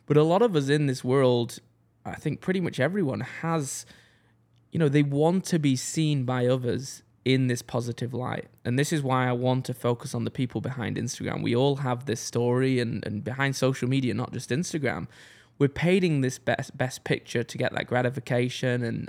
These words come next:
and, you know, to feel better by m-, making people think that you've got this perfect world or perfect life.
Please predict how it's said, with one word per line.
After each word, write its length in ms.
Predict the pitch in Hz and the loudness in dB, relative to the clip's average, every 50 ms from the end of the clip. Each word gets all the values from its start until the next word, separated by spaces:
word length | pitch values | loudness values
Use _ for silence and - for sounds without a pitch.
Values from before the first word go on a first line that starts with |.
| - - | -6 -6
and, 220 | 123 123 120 120 | -4 -4 -2 -2
you 80 | 120 120 | -4 -4
know, 140 | 123 - - | -4 -6 -6
to 100 | - 135 | -8 -8
feel 360 | - - - 147 147 147 147 | -8 -2 2 4 4 4 4
better 400 | 131 127 143 147 143 131 123 120 | 4 4 2 4 4 4 2 0
by 360 | 123 - 120 123 117 113 113 120 - - - - _ _ _ _ _ _ _ _ _ _ - | 0 -2 -4 -2 -2 -2 -2 -4 -6 -16 -20 -20 _ _ _ _ _ _ _ _ _ _ -10
m-, 80 | - - - | -8 -4 -2
making 800 | 139 135 143 147 165 185 - - - 175 165 160 156 147 139 - | 2 4 4 4 4 4 2 -2 -2 0 0 0 0 -2 -4 -8
people 720 | - - - 170 165 160 - - 139 120 120 120 - - - _ _ _ _ _ _ | -12 -6 -2 -2 -2 -2 -2 -2 -2 -2 -2 -2 -6 -8 -14 _ _ _ _ _ _
think 540 | _ - - - 156 151 139 - - 139 131 | _ -16 -6 0 0 2 0 0 -4 -8 -6
that 140 | 123 117 - | -6 -4 -2
you've 200 | 131 127 120 - | -2 -2 -2 -2
got 220 | - 123 - - | 0 -2 -2 -2
this 120 | 131 123 - | -4 -10 -8
perfect 540 | - - 131 123 123 - - - - - | -6 -4 -2 -2 -2 -4 -6 -8 -6 -2
world 340 | 117 117 120 123 127 135 131 | 0 0 2 2 0 0 -2
or 80 | 127 117 | -4 -4
perfect 420 | - - 120 127 - - - - | -4 -4 -4 -4 -2 -4 -6 -4
life. 380 | - 90 - - 185 - - | -4 -4 -2 -2 -4 -4 -6